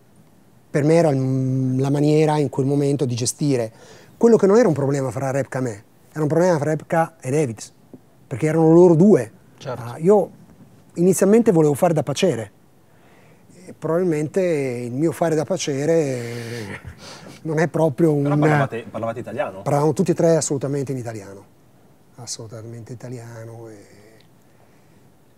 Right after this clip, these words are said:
Speaker 2: Ci fu contatto fisico lì? Tra voi
Speaker 1: Eh,
Speaker 2: due?
Speaker 1: perché vuoi?
Speaker 2: <laughs>
Speaker 1: Perché
Speaker 2: No,
Speaker 1: vuoi?
Speaker 2: no, no, no, ma
Speaker 1: Perché?
Speaker 2: do-,
Speaker 1: Cioè
Speaker 2: do-,
Speaker 3: Diciamo
Speaker 2: al di là
Speaker 3: che
Speaker 2: di
Speaker 3: in
Speaker 2: questa
Speaker 3: video,
Speaker 2: co-, al
Speaker 3: sì.
Speaker 2: di là di questa, di
Speaker 1: Sì.
Speaker 2: questo episodio qua,
Speaker 1: Se
Speaker 2: cioè il
Speaker 1: vedi,
Speaker 2: contatto fisico
Speaker 1: se
Speaker 2: tra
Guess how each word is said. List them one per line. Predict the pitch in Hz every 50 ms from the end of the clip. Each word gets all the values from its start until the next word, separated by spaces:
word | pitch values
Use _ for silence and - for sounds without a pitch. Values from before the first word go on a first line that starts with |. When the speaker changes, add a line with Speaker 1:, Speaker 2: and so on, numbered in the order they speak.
| _ _ _ _ - - -
Speaker 2:
Ci | - - 139
fu | - 233
contatto | - - 127 113 - 117 - - 117
fisico | - - 127 98 92 101 - - 127
lì? | 120 101 101 - - - - _ _ _ - - - - - - - - -
Tra | - - 135 131
voi | 123 123 127
Speaker 1:
Eh, | 131
Speaker 2:
due? | 131 131 131 131 131 - -
Speaker 1:
perché | - 226 - - 175 147 -
vuoi? | 107 107 208 104 110 113
Speaker 2:
<laughs> | 196 214
Speaker 1:
Perché | 220 - - 185
Speaker 2:
No, | 214 226
Speaker 1:
vuoi? | 233 240
Speaker 2:
no, | 240 240
no, | 233 247 247
no, | 247 247 240
ma | - 339 196
Speaker 1:
Perché? | 180 - 427 311 262 185 -
Speaker 2:
do-, | 180 196
Speaker 1:
Cioè | 196 185 165
Speaker 2:
do-, | 165 196 190 -
Speaker 3:
Diciamo | - 151 - 180
Speaker 2:
al | 180
di | 175 196
là | 214
Speaker 3:
che | 226
Speaker 2:
di | 220
Speaker 3:
in | 202
Speaker 2:
questa | 151 214 220 220 170 185
Speaker 3:
video, | 147 185 180
Speaker 2:
co-, | -
al | 165 147
Speaker 3:
sì. | 147 156
Speaker 2:
di | -
là | 175 175
di | 180 185
questa, | - 175 160 - - 156 151 143
di | 139 143 135
Speaker 1:
Sì. | -
Speaker 2:
questo | 151 123 -
episodio | 151 139 139 131 139 139 131
qua, | - - 123
Speaker 1:
Se | -
Speaker 2:
cioè | 151 135
il | 151
Speaker 1:
vedi, | 160 170 - 165
Speaker 2:
contatto | - - - - 185
fisico | - 196 185 170 - 185 - 170
Speaker 1:
se | 143
Speaker 2:
tra | 156 175